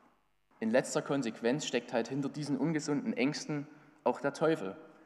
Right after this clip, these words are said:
Er will uns halt durch solche Ängste gefangen nehmen. Er will unser Leben zerstören. Und ja, diese Ängste fußen oftmals auf Lügen,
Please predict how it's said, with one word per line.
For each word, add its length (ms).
Er 120
will 120
uns 180
halt 240
durch 120
solche 540
Ängste 360
gefangen 440
nehmen. 220
Er 140
will 240
unser 200
Leben 340
zerstören. 600
Und 340
ja, 220
diese 240
Ängste 260
fußen 340
oftmals 480
auf 240
Lügen, 460